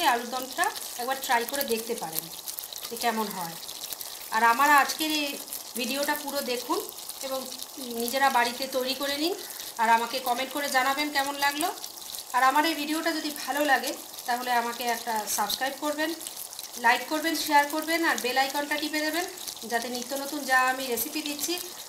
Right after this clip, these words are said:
অনায়াসেই আপনাদের কাছে তার notification চলে যায়। তাহলে আমি এবার গ্যাস বন্ধ করে দিলাম। তা এক-, একটু ঠান্ডা হলে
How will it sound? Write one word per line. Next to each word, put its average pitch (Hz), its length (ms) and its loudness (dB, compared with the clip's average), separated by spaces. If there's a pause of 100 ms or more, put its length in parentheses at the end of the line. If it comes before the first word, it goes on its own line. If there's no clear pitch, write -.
(140)
অনায়াসেই 247 480 2
আপনাদের 262 320 -2
কাছে 262 200 0
তার 269 140 0
notification 247 480 -2 (100)
চলে 285 200 -2
যায়। 370 140 0 (540)
তাহলে 247 260 0 (460)
আমি 240 120 -2 (120)
এবার 240 180 4 (680)
গ্যাস 240 140 8 (100)
বন্ধ 240 140 0 (100)
করে 269 180 -2
দিলাম। 339 180 4 (640)
তা 247 60 -2 (160)
এক-, - 280 -10 (100)
একটু 240 140 -6 (120)
ঠান্ডা 240 320 2
হলে 302 160 2